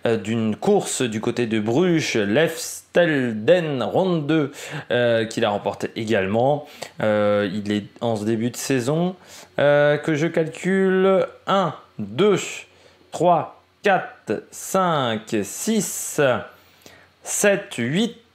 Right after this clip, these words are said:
euh, neuf, dix victoires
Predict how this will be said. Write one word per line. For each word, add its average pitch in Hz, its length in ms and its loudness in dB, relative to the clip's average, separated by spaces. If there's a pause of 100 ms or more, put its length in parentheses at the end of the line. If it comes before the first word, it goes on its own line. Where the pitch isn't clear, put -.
(160)
euh, 120 400 4
neuf, 175 640 0 (580)
dix 226 540 0 (320)
victoires 143 880 0